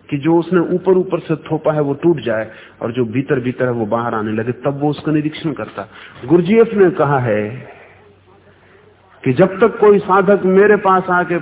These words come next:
पन्द्रह दिन जितनी शराब मैं कहूं उतना पीने को राजी ना हो, तब तक मैं साधना शुरू नहीं करता,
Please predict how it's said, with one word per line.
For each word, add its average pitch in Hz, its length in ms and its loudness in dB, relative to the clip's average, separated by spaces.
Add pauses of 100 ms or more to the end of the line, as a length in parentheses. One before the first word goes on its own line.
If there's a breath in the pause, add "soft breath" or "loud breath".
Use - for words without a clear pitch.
पन्द्रह 185 340 0
दिन 175 280 4
जितनी 175 340 0
शराब 190 320 0
मैं 175 160 0
कहूं 165 220 0
उतना 156 240 -2
पीने 147 280 -2
को 131 140 -4
राजी 123 300 -4
ना 123 80 -4
हो, 127 120 -4
तब - 260 -12
तक 135 140 -8
मैं 123 120 -4
साधना 113 420 -8
शुरू 123 260 -6
नहीं 107 140 -6
करता, - 340 -14